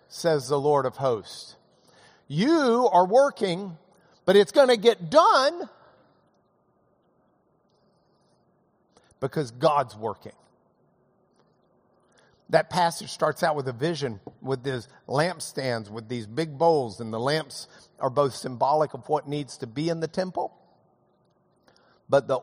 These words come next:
oil and the lamps are symbolic of the Spirit of God. And they're put between olive trees. Olive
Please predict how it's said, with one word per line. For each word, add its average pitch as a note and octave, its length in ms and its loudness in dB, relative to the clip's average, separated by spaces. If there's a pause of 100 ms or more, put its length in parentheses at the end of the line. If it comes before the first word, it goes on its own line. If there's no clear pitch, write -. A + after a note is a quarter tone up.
oil E3+ 500 2
and C#3 200 -4
the B2+ 100 2
lamps D3+ 460 -4
are C#3+ 80 -10
symbolic C3+ 560 -6
of B2 100 -12
the A#2 100 -14
Spirit C3 440 -12
of A#2 120 -14
God. G2+ 380 -12 (2000)
And C3+ 200 -4
they're B2+ 140 -4
put F#3 400 -8
between D3 460 -8 (100)
olive D3 480 -2
trees. F#2+ 720 -14 (1200)
Olive D#3+ 480 0